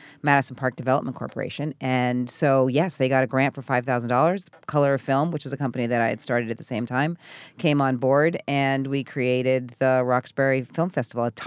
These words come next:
at that time, it was called the Dudley Film Festival. But then we realized that there was a Dudley Film Festival at Harvard, and we were like, "Oh, no, this, we need to change this so that people don't get confused."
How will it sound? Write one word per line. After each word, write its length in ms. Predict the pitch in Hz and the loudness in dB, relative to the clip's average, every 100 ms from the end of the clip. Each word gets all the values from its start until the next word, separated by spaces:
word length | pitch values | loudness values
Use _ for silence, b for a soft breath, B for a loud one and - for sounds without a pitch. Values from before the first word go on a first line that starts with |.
| - | -2
at 140 | 156 | 0
that 140 | 151 - | 2 0
time, 240 | - 180 143 | 0 0 0
it 20 | |
was 100 | 127 | -4
called 160 | 135 | -4
the 60 | 123 | -6
Dudley 400 | 113 139 147 113 | 0 0 0 -4
Film 240 | - 107 | -6 -8
Festival. 560 | 110 - - 113 104 143 b b b | -8 -10 -8 -4 -4 -4 b b b
But 140 | 151 170 | -4 0
then 120 | 170 | 2
we 100 | 165 | 2
realized 460 | 160 151 147 139 | 4 4 4 2
that 100 | 143 | -2
there 100 | 143 | -4
was 80 | 139 | -4
a 60 | 139 | -2
Dudley 260 | 147 139 | -2 -2
Film 180 | 139 139 | -4 -6
Festival 320 | 127 131 123 | -6 -6 -4
at 80 | 120 | 0
Harvard, 340 | 175 202 135 120 | 2 2 2 0
and 80 | |
we 80 | 127 | 0
were 60 | 123 | 2
like, 140 | 123 | 4
"Oh, 120 | 196 | 4
no, 320 | 185 180 107 131 | 6 4 2 -2
this, 160 | 147 147 | 0 2
we 100 | 156 | 2
need 160 | 165 | 0
to 80 | 151 | -2
change 400 | - 220 247 247 | 0 2 2 0
this 320 | - 123 139 | 0 0 0
so 120 | - 139 | -2 -2
that 100 | 135 | 0
people 180 | 165 | 0
don't 80 | 151 | -2
get 120 | 131 | -2
confused." 480 | 131 131 185 147 139 | -6 -4 -2 -2 -4